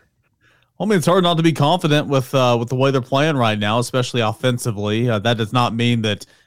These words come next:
there's not question marks or there's not deficiencies, because,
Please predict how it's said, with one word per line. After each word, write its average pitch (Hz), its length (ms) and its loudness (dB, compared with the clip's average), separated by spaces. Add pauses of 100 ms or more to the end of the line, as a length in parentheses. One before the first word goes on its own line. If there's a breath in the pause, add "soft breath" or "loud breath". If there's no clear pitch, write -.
(140 soft breath)
there's 113 160 -4
not 120 200 0
question 127 380 -2
marks 120 340 0
or 131 40 -2
there's 117 160 -4
not 117 180 -2
deficiencies, 123 720 -2
because, 113 500 -4